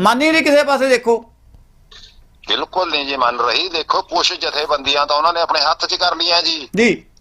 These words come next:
Speaker 2: ਵਿੱਚ ਤੋਂ ਤੋੜਤੀ, ਕਮਰ ਤੋੜਤੀ। ਜਿਹੜੀ ਤੁਸੀਂ ਅਗਰ ਪਹਿਲੇ ਧਰਨੇ ਦੀ ਗੱਲ ਕਰੋਗੇ, ਪਹਿਲੇ ਸੰਘਰਸ਼ ਦੀ ਗੱਲ ਕਰੋਗੇ, ਉਹ ਇੰਨਾ ਮਜ਼ਬੂਤ ਸੀ, ਸੋਢੀ ਸਾਹਿਬ, ਇੰਨਾ ਮਜ਼ਬੂਤ ਸੀ।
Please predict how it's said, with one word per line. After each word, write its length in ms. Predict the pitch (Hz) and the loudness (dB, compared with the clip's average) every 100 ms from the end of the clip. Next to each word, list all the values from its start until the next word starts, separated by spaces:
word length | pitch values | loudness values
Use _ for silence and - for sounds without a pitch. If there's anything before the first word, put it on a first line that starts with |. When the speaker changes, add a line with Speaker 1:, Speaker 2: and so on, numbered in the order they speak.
| _ - - - | _ -20 -20 -10
Speaker 2:
ਵਿੱਚ 200 | 160 - | -6 -4
ਤੋਂ 160 | 190 196 | -2 -4
ਤੋੜਤੀ, 440 | - 170 170 180 | -2 -4 -4 -6
ਕਮਰ 340 | 170 170 165 175 | -2 0 0 0
ਤੋੜਤੀ। 440 | 175 170 156 147 | 0 -2 0 -4
ਜਿਹੜੀ 380 | 131 165 208 202 - | -2 -4 -4 -4 -2
ਤੁਸੀਂ 360 | - 190 180 - 151 | -2 -2 -4 -2 0
ਅਗਰ 180 | 175 | -2
ਪਹਿਲੇ 400 | - 156 165 208 | 0 0 0 -2
ਧਰਨੇ 360 | 208 190 160 156 | 2 2 2 -2
ਦੀ 160 | 151 143 | 0 -2
ਗੱਲ 180 | 127 | -2
ਕਰੋਗੇ, 460 | 135 131 131 131 156 | -2 -4 -4 -6 -6
ਪਹਿਲੇ 260 | 151 143 160 | -2 -2 -2
ਸੰਘਰਸ਼ 380 | 156 151 135 | 0 -2 -2
ਦੀ 200 | 127 131 | -4 -2
ਗੱਲ 160 | 117 110 | -2 -2
ਕਰੋਗੇ, 720 | 117 110 107 110 131 156 165 - - - | -4 -4 -4 -4 -4 -4 -6 -8 -10 -6
ਉਹ 200 | 156 175 | -4 -2
ਇੰਨਾ 320 | 156 165 190 | -2 0 2
ਮਜ਼ਬੂਤ 500 | 175 151 139 147 147 | 0 -2 -6 -6 -4
ਸੀ, 200 | - 143 | -4 -2
ਸੋਢੀ 320 | 135 135 135 143 | -2 -2 -4 -2
ਸਾਹਿਬ, 260 | 147 160 | 0 0
ਇੰਨਾ 280 | 151 131 139 | 0 0 -2
ਮਜ਼ਬੂਤ 500 | 131 120 113 127 110 | -2 -6 -6 -6 -2
ਸੀ। 380 | 135 147 196 | -2 -2 -2